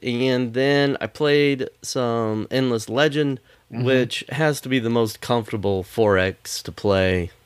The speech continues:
Speaker 2: Mm.
Speaker 1: That, I mean, it, it is. It's, like, the music is just so immersive, and the gameplay is so relaxing, and I just, I just love it. It's a good game. What have you played?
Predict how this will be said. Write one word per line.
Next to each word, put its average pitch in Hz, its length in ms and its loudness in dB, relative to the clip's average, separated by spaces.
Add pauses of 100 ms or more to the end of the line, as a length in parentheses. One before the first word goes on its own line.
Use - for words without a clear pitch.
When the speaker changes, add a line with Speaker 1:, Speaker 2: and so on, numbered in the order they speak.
(160)
Speaker 2:
Mm. 123 200 2
Speaker 1:
That, 90 220 0 (160)
I 113 80 -2
mean, 107 200 2
it, 101 180 0
it 107 180 0
is. 95 380 2
It's, - 380 -6 (200)
like, 95 220 -4
the 101 80 -2
music 120 500 2
is 98 320 -2
just 98 420 -4 (240)
so 95 260 0
immersive, 117 680 2 (140)
and 95 260 0
the 92 60 -2
gameplay 107 800 0
is 98 200 -4
so 120 200 4
relaxing, 104 880 -2 (320)
and 95 380 -4
I - 100 2
just, 98 460 -4
I 101 80 -4
just 85 220 -8
love 80 220 -6
it. 85 120 -8 (260)
It's - 180 -10
a 90 40 -4
good 85 220 -2
game. 92 200 2
What 160 120 2
have 180 100 0
you 151 200 0
played? 85 360 -6